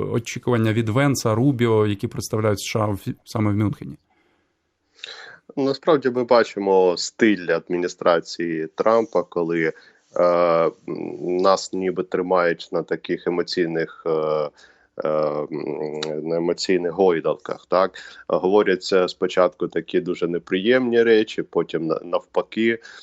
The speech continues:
Speaker 2: Тобто йде ч-, е, певне загравання з Р Ф, потім навпаки говоряться речі доволі жорсткі до Р Ф. Ми зранку буквально, я прочитав заяви того ж, е, віце-президента Венса, який говорив, що,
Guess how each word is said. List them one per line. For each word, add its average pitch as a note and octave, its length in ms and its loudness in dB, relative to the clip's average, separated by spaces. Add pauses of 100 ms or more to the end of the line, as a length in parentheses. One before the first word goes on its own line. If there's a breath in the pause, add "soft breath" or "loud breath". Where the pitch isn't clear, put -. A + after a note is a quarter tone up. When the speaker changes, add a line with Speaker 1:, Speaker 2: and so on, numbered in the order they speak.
(180 loud breath)
Speaker 2:
Тобто G2 600 4
йде F#2 280 2
ч-, - 200 -12
е, F2+ 380 2
певне F#2 300 2
загравання E2 760 0
з D#2+ 100 -6
Р E2+ 140 0
Ф, A2+ 220 4 (560)
потім F2+ 520 0
навпаки F2 500 -4
говоряться E2+ 600 -2
речі F2+ 340 0
доволі E2 340 -4
жорсткі F2 500 -4
до D#2 500 -6 (100)
Р D#2+ 120 2
Ф. D#2 160 -2 (100)
Ми D#2+ 340 -2 (340 loud breath)
зранку F2 520 0
буквально, E2 540 -2
я E2 100 -2
прочитав E2 560 -2
заяви E2 460 0
того E2 400 -2
ж, - 280 -8
е, D#2 420 2
віце-президента D#2+ 1040 -4
Венса, G#2+ 480 0
який E2 280 -4
говорив, D#2+ 480 -4
що, D#2+ 400 -2